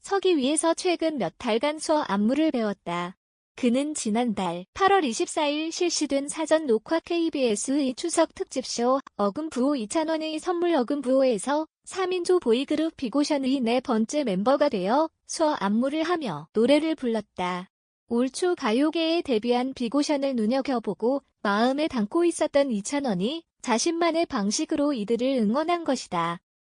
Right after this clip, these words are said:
또한 이찬원은 세대를 초월한 무대로 남다른 감동을 선사할 선배 가수 정미조와 어금부호 개여울 어금부호로 합동 무대를 꾸미고 전설의 밴드 송골매의 구창모와도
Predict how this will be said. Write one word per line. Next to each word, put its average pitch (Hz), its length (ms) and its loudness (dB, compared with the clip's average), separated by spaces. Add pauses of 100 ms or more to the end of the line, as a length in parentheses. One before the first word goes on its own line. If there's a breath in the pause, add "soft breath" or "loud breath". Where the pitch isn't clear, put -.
(140)
또한 330 440 0 (160)
이찬원은 302 640 -2
세대를 214 680 -4
초월한 349 540 2
무대로 262 320 0
남다른 277 480 0
감동을 240 540 0
선사할 349 520 0
선배 311 320 2
가수 277 320 0
정미조와 214 840 0 (160)
어금부호 262 560 -2
개여울 254 520 2
어금부호로 247 720 0
합동 359 420 -2
무대를 285 340 0
꾸미고 233 720 0 (160)
전설의 311 500 0
밴드 240 420 -2
송골매의 330 760 2
구창모와도 254 960 0